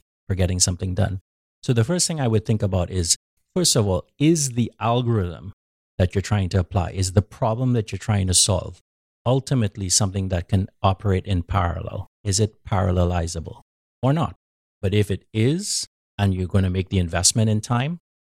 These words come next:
there's a simple law called Amdahl's law that can tell you how much faster it'll be. And then you have to make the trade-off between, do I write the code to leverage the parallel architecture,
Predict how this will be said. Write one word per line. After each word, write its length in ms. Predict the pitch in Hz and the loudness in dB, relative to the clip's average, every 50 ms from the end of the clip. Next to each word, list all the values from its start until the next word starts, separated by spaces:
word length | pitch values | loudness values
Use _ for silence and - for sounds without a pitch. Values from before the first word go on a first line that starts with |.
| _ _ | _ _
there's 160 | - 98 90 92 | -2 0 0 0
a 60 | 85 | 0
simple 340 | - - 107 95 - 135 123 | 0 0 0 0 0 0 2
law 180 | 113 110 110 | 2 0 0
called 260 | - - 107 92 - _ | 0 -2 -4 -4 -4 _
Amdahl's 520 | 98 92 98 95 107 98 101 104 101 98 104 | -2 -2 0 2 2 2 2 0 -2 0 0
law 340 | 101 92 87 90 113 - - _ | 0 2 2 0 -2 -2 -4 _
that 120 | - 90 - | -8 -2 0
can 180 | 101 92 87 - _ | 2 0 0 -2 _
tell 240 | - - 131 117 120 | -2 0 2 2 2
you 240 | 98 87 107 120 - - _ | 2 0 0 -2 -4 -4 _
how 120 | - 107 | 2 2
much 160 | 104 104 - | 2 2 0
faster 460 | - - - 98 95 92 - - - | -4 -4 -2 -2 -2 -2 -2 0 -2
it'll 180 | 139 107 113 113 | 0 0 0 -2
be. 240 | 92 - - 113 113 - _ _ _ _ | -2 -2 -4 -6 -6 -6 _ _ _ _
And 100 | - 107 | -2 -2
then 160 | 110 107 110 113 | 0 2 2 2
you 120 | 123 127 | 2 2
have 160 | 123 120 - | 0 0 -2
to 100 | - 127 | -2 -2
make 220 | 117 117 117 113 - | 0 0 0 0 -2
the 80 | 123 | -6
trade-off 440 | - - 151 147 131 - 78 92 - | -2 0 -2 0 2 0 0 0 -2
between, 460 | - 95 - - 104 92 92 90 92 - _ _ _ _ _ _ | -4 -10 0 2 4 4 4 0 -4 -10 _ _ _ _ _ _
do 80 | 98 101 | -2 0
I 100 | 104 101 | 0 0
write 300 | 95 101 101 107 110 - | 0 0 -2 -2 -2 -4
the 80 | 117 | -6
code 340 | - - 117 104 98 107 117 - _ _ _ | -2 2 2 2 2 0 -4 -8 _ _ _
to 100 | - 113 | -2 0
leverage 380 | 95 92 90 90 101 90 92 - | 2 2 2 0 0 -2 -2 -4
the 100 | 101 - | -4 -2
parallel 420 | - 104 98 92 95 92 92 87 | 0 0 0 2 0 0 0 0
architecture, 720 | 82 87 - 98 92 - 92 92 - - - - 110 110 | -2 -2 -4 -4 -6 -2 -4 -4 -4 -4 -2 0 -2 -2